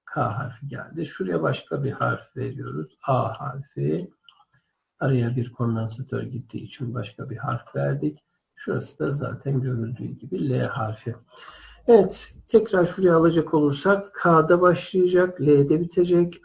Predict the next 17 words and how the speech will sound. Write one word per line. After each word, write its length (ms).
Araya 480
A 300
harfi 540
girdi. 640
Gençler, 560
şurası 540
da 120
tabii 300
ki 140
K. 520
K 160
A 500
arasında 640
gördüğünüz 680
gibi 220
altı 480
altı 800